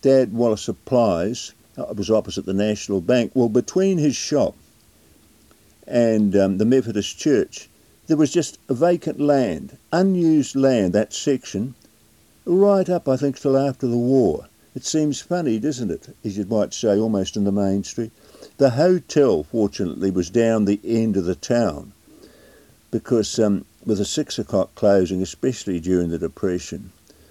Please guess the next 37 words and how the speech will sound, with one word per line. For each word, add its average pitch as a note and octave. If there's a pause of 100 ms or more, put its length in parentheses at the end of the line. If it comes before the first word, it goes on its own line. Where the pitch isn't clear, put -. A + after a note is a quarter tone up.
(520)
it A2
was, E2+
um, F2 (240)
there G#2+
were G#2
always G2+
drunks F#2+
being F2+
hurled F2+
out E2+
of D#2
it, F2 (300)
you F#2
might F2
say, E2+
at -
night, F2 (380)
and F#2+
it F2+
was F2
best F2
probably E2+
where F2
it -
was, E2
down E2+
there E2+
by E2
the D#2+
wharf. F2 (1120)
Uh, A#2+
the, A#2
so B2+
the, A#2+
te-, -
the, C3 (280)
uh, A2+